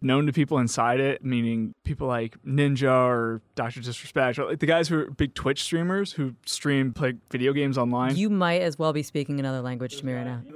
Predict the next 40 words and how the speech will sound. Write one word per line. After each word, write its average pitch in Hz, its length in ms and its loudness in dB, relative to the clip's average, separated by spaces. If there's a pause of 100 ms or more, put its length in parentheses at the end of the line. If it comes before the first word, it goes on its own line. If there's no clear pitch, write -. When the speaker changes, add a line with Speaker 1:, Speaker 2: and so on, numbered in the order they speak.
Speaker 2:
What 226 280 4
is 294 100 4
a 262 80 6
Twitch 240 300 4
streamer, 185 420 4
first 220 340 4
of 185 80 2
all? 170 200 2
Speaker 1:
Twitch 214 400 2
is 196 140 0
this 170 280 2 (140)
video 147 380 2
website, 127 480 2 (200)
kinda 123 220 -2
like 120 140 -4
YouTube, 139 440 -2
where 123 500 2 (380)
lots 160 220 4
of 139 40 -2
different 135 460 -2
types 127 320 -4
of 110 380 -8
acts 123 320 -4
use 123 180 -4
it, 139 140 0
but 127 100 -2
it's 120 140 -6
mostly 135 320 -2
for 123 320 -4
video 120 320 -4
game 135 320 -2
players. 165 420 -2
So - 160 -6
what 127 100 -2
they'll 127 100 2
do 139 200 4
is 123 100 2
there'll 123 120 2
be 120 180 0
a 113 260 -2